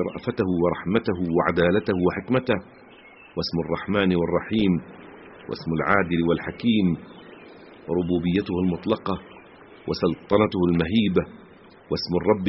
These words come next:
واسم الله سبحانه وتعالى، وأمثالها من أكثر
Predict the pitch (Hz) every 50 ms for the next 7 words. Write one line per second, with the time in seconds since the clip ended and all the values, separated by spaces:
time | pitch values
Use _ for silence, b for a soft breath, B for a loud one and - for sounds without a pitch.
0 | 98 95 90 - - 92 90 85 82 92 107 110 98 92 90 - 82 - - 90
1 | 85 87 90 90 95 95 85 82 - - 85 95 113 113 104 101 90 - - -
2 | - - - - - - - - - - - - - 90 90 87 - 92 85 87
3 | 107 104 104 98 90 87 87 90 85 80 - - - - - - 101 92